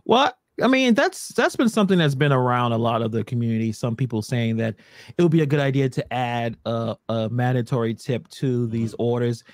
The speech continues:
Speaker 1: And one of the issues is, as you explained it, it's a, it's still n-, a new thing, even though food delivery has been around for a few years,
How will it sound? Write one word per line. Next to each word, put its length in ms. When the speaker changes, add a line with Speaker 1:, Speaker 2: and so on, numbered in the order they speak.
Speaker 1:
And 280
one 240
of 60
the 180
issues 680
is, 180
as 120
you 120
explained 480
it, 120
it's 180
a, 100
it's 140
still 600
n-, 220
a 140
new 340
thing, 220
even 180
though 80
food 220
delivery 240
has 100
been 160
around 280
for 100
a 20
few 240
years, 420